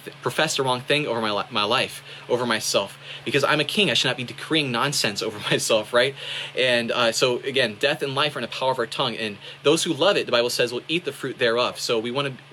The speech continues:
be very intentional, yield our tongue to the Holy Spirit. Uh, so as I, as I, as I shared, I wanna share Elijah briefly as an example. I started pointing to the scripture reference before. It's in James,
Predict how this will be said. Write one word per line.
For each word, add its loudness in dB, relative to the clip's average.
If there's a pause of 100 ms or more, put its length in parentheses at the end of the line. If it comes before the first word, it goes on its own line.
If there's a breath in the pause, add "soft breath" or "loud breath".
(260)
be -4
very 2
intentional, -4
yield 0
our 2
tongue -4 (360 loud breath)
to -4
the 4
Holy -2
Spirit. -2 (800)
Uh, 0
so 2
as 2
I, 0
as -2
I, 4 (380)
as 0
I 2
shared, 6
I 8
wanna 2
share 4
Elijah 2
briefly 0
as 0
an -2
example. -4 (380 loud breath)
I 0
started 4
pointing 0
to 0
the 0
scripture 0
reference 0
before. 2
It's -6
in -2
James, 0